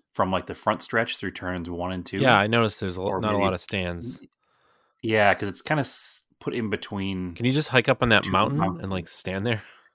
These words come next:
Speaker 1: That's what I'm currently trying to figure out, because there were definitely people up on top of that mountain, and I don't like hiking, but
Speaker 2: <laughs>
Speaker 1: I did it for Climb to the Clouds, so maybe I can do it for nascar.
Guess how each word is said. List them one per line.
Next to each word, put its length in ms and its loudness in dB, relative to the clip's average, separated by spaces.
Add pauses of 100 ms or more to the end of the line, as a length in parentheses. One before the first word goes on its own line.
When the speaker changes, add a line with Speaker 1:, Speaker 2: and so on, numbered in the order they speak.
(600)
Speaker 1:
That's 300 8
what 140 6
I'm 120 6
currently 420 4
trying 280 -2
to 60 -8
figure 300 -2
out, 140 0
because 180 -6
there 80 -2
were 80 -2 (140)
definitely 320 2
people 240 -2
up 80 -4
on 60 -10
top 140 -2
of 60 -8
that 140 -10
mountain, 380 -12 (200)
and 340 -8 (720)
I 80 2
don't 260 4
like 200 4
hiking, 560 -8 (1040)
but 340 0 (220)
Speaker 2:
<laughs> 320 -8
Speaker 1:
I 120 0
did 200 -2
it 160 -2
for 200 -10
Climb 280 2
to 60 -6
the 80 -4
Clouds, 520 -2
so 220 -12
maybe 200 -8
I 40 -6
can 140 -12
do 100 -6
it 80 -8
for 80 -8
nascar. 580 -14